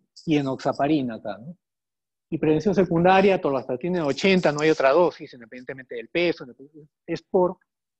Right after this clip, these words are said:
eh, no es el capítulo, es el capítulo de dislipidemia. La cestatina de alta intensidad es para objetivo de L D L menos de cincuenta, o inclusive que esta paciente se haya infartado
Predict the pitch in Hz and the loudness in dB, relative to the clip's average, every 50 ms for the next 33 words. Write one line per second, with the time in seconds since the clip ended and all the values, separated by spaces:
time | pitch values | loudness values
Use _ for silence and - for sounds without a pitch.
0 | _ _ _ _ _ _ _ _ _ _ - 175 160 156 156 165 170 170 - 196 | _ _ _ _ _ _ _ _ _ _ -20 -14 -12 -10 -8 -6 -6 -2 -2 -2
1 | 170 - 156 156 - 214 175 - - 170 156 151 160 - 139 - 165 - 175 156 | 0 0 -2 -2 -2 -4 -4 -2 -2 -2 -2 -2 -2 -4 -6 -4 -2 0 2 2
2 | 147 135 135 131 127 117 - 135 147 160 156 147 147 156 170 185 170 139 127 123 | 2 0 -2 -6 -8 -6 -4 -2 -2 -2 -2 -2 -4 -6 -8 -8 -6 -6 -8 -8
3 | - 143 120 - 196 - 190 185 190 180 175 180 - 196 175 156 151 139 117 - | -8 -10 -10 -8 -4 -2 0 0 2 2 2 2 2 2 2 2 0 -2 -2 -2
4 | 139 139 147 160 165 165 165 156 151 147 - _ - 160 139 139 131 123 - - | -2 0 2 4 4 4 2 2 -2 -4 -4 _ -4 -4 -4 -4 -6 -6 -8 -10
5 | - 120 110 _ 165 156 156 165 165 151 143 135 127 - _ _ _ _ - 151 | -16 -20 -14 _ -4 -2 0 0 0 -2 -2 -6 -10 -14 _ _ _ _ -8 -6
6 | 143 151 151 147 147 151 156 156 151 143 147 147 147 147 135 - 131 113 113 107 | -4 -2 -2 0 0 0 -2 -2 -4 -6 -6 -6 -6 -6 -8 -8 -10 -12 -10 -8
7 | - 156 139 127 117 - - 107 - _ _ _ _ _ _ _ _ _ _ _ | -6 -6 -6 -6 -8 -10 -14 -16 -16 _ _ _ _ _ _ _ _ _ _ _
8 | _ _ _ _ _ _ - 156 131 120 - 131 123 - 185 180 175 156 - 156 | _ _ _ _ _ _ -8 -6 -6 -4 -4 -4 0 4 4 4 6 6 4 4
9 | - 170 156 143 123 135 151 156 139 - 151 143 156 180 170 143 - 147 123 117 | 2 2 2 0 -2 -2 -4 -6 -4 -4 -4 -4 -4 -4 -6 -8 -8 -8 -10 -8
10 | - - 190 170 143 131 131 156 - | -2 2 2 2 2 2 -2 -8 -14